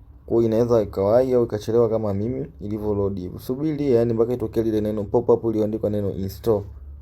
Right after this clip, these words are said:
Kwa hiyo isubirie hapo. Ya, imetokea pop up iliyoandikwa, "Do you want to install this application?" Unachapa install hilo neno.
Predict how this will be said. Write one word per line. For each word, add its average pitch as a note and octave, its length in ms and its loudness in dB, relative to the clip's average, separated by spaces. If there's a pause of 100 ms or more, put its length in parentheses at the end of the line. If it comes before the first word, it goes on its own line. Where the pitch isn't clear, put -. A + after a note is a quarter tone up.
(400)
Kwa G2+ 100 0
hiyo G#2 200 4
isubirie F#2 560 -2
hapo. A1 160 -8 (2250)
Ya, E2 360 0 (180)
imetokea G2+ 440 4
pop C#3 220 8
up B2 120 6
iliyoandikwa, A#2+ 600 2 (580)
"Do A2+ 140 -2
you C3+ 160 6
want C3+ 300 4
to G#2 100 -8
install G#2 400 0
this C3 160 -4
application?" G2+ 580 -2
Unachapa G#2 440 0
install G2+ 400 -2
hilo F#2 160 0
neno. F2 360 -4